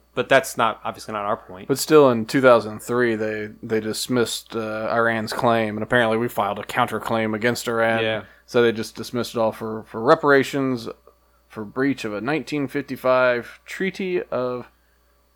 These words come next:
Speaker 2: Amity.
Speaker 1: Yeah, and that, and that was, uh, based on us having actual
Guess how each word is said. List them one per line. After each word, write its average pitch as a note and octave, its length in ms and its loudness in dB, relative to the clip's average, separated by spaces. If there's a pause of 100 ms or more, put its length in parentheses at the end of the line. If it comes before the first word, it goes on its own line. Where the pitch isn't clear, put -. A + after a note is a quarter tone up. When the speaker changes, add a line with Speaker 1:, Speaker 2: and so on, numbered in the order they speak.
(480)
Speaker 2:
Amity. A#2 420 -6 (260)
Speaker 1:
Yeah, C3 220 4 (100)
and C3+ 140 -6
that, C#3 260 0
and C#3+ 180 -2
that E3 160 8
was, D3 300 2
uh, B2 380 4 (640)
based C#3 340 4
on C3+ 220 4
us C3 260 -2
having A2+ 580 -2 (600)
actual A2+ 680 -6